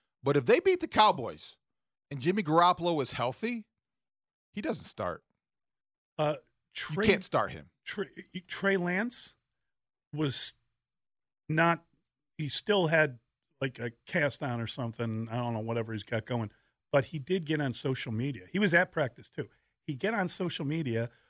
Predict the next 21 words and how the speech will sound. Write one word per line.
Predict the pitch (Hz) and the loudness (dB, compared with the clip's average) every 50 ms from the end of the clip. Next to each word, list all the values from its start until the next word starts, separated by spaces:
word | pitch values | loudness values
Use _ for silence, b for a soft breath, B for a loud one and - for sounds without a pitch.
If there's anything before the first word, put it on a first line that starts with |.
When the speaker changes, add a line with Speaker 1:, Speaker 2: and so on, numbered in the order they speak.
| _ _ - | _ _ -6
Speaker 2:
because | 147 139 - - 160 135 117 - | -6 -6 0 2 2 2 2 2
their | 160 151 143 | 2 2 2
pro | - - 190 190 170 | 2 0 0 0 0
personnel | - - 190 170 - - 165 143 143 143 | 0 -2 -2 -2 -2 -2 -2 0 0 0
director | 131 123 127 127 123 117 - - 127 120 110 | 0 -2 0 0 0 0 0 -2 -4 -4 -4
got | 110 - 131 120 - - | 0 0 0 0 0 -2
the | 120 | -8
job | 107 - - 131 123 123 123 117 110 107 - _ | -8 -2 0 0 2 2 2 0 0 -4 -12 _
in | - 120 110 110 110 104 - - | -6 -4 -4 -4 -4 -6 0 2
Denver, | 143 143 143 139 - - 92 98 104 - _ _ _ _ _ _ _ _ - | 2 4 4 2 -4 -8 -10 -12 -12 -12 _ _ _ _ _ _ _ _ -6
not | 139 156 151 123 - | -2 -2 -2 -2 0
Denver, | 131 123 117 101 104 104 104 _ - | -2 -2 -2 -2 -4 -6 -8 _ -2
in | 143 143 - | -2 -2 -2
Tennessee. | - - - 151 147 - - - 151 113 90 - _ _ _ _ _ _ _ _ _ _ - | -4 -4 -4 -4 -4 -4 -4 -4 -6 -6 -6 -10 _ _ _ _ _ _ _ _ _ _ -2
And | 151 151 135 120 | 0 2 2 0
he, | 110 - 175 180 185 185 190 208 - | -2 -4 -4 -4 -4 -4 -6 -8 -12
he | - - - 180 175 | -14 -8 -4 -4 -2
sent, | - - - 175 160 151 147 - - - - _ _ _ _ _ _ - | -2 -2 0 2 2 2 0 -2 -8 -20 -20 _ _ _ _ _ _ -4
like, | 139 127 117 | -2 0 2
Speaker 1:
Ron | 120 131 131 | 4 2 2
Carthon. | - - 135 123 - - 104 98 98 | 4 6 4 4 4 4 -2 -2 -2